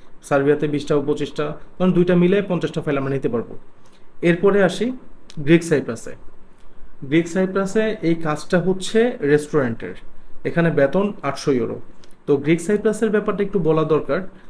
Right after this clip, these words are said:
কারণ হচ্ছে অনেকেই এই ব্যাপারটা জানেন না। সাইপ্রাস দুইটা, একটা হচ্ছে নর্থ সাইপ্রাস বা তুর্কি সাইপ্রাস,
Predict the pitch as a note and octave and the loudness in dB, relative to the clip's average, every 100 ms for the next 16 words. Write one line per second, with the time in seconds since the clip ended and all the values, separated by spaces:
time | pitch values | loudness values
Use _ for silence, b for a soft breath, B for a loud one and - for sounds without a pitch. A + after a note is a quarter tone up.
0 | - C#3 D3 E3 - F#3+ F#3 F3+ - - | -8 -2 0 -2 0 2 2 2 -2 -6
1 | - - E3 F#3+ G3+ G3+ F#3 F3+ F3 D3+ | -8 -6 0 0 4 4 4 2 2 2
2 | C#3+ C3 A#2 A2+ - D#3 D3+ F3+ C#3+ D3+ | 2 0 -2 -4 -4 -2 2 2 2 0
3 | C#3+ A#2 A#2 - D3+ D#3 F#3+ D3 C#3 C#3 | 0 -2 -4 -2 -2 0 -2 0 0 0
4 | E3 E3 F3 E3 D#3+ E3+ D#3+ E3+ F3 E3+ | 0 0 -2 -2 -2 -2 -2 -2 -4 -2
5 | G#3 | -4